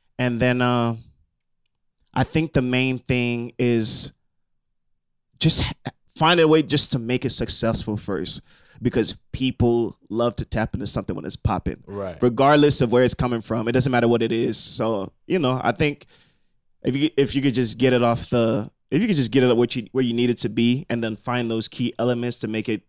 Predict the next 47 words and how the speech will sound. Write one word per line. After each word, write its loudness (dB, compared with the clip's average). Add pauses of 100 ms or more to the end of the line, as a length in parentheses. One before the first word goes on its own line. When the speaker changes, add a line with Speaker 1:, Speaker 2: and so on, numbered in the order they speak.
Speaker 1:
easy -2
for -6
people 0
to 2
use, 2 (960)
I 0
think -4
that 2
what 0
makes 0
it 4
long -2
last. 0
I -2
think 0
YouTube, 0
you 0
just -2
post 2
a -2 (140)
video, 4
it -2
takes, -2
like, 0
five 0
seconds 0
to -4
upload. 2
Speaker 2:
Right. -12 (200)
Speaker 1:
And 2
you, 4
Speaker 2:
Shit 0
Speaker 1:
depending 6 (100)
Speaker 2:
quick. 2
Speaker 1:
on, 0
<laughs> 4
yeah, 8
depending 4
on 6
where 8
you 8
wanna 6
share 4
it, 2 (1400)
it's 4
on 4
you. 4